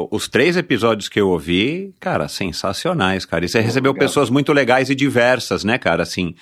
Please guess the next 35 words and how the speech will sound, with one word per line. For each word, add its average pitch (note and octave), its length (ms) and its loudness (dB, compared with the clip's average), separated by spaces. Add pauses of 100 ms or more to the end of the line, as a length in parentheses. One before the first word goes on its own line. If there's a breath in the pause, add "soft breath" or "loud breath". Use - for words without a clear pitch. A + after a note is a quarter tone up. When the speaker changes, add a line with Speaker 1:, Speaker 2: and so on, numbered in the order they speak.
Speaker 2:
Sim, G2 340 -6
Speaker 1:
E, G2+ 200 2
Speaker 2:
sim. G2 80 0
Speaker 1:
e, F#2+ 240 2 (140)
e, - 40 4
e G#2+ 60 6
o A#2+ 80 2
painel, A2+ 460 2
né, G#2+ 120 2
de, E2+ 320 -4
de, D#2 340 -8
de D#2+ 120 -12
participantes, F#2+ 680 -2
você, F2+ 340 0
a B2 80 4
Mati, A2+ 560 0 (680 loud breath)
o F2+ 680 4
lutador F#2 420 2
lá F2 120 2
de E2+ 140 -2
M E2+ 140 0
M E2 180 0
A, G2 140 2
Ed-, D2 160 0 (200)
Edu E2+ 460 0
Speaker 2:
Está D2 200 -2
aqui. G#2+ 340 -6
Speaker 1:
Alma, F2 420 0
Speaker 2:
É F2+ 40 -6
o - 280 -10
Speaker 1:
né? G#2+ 380 0
Speaker 2:
Júnior, G2+ 500 -2
Júnior G2 320 -2
Alfa. D#2 260 -6
Speaker 1:
Júnior. F2+ 480 2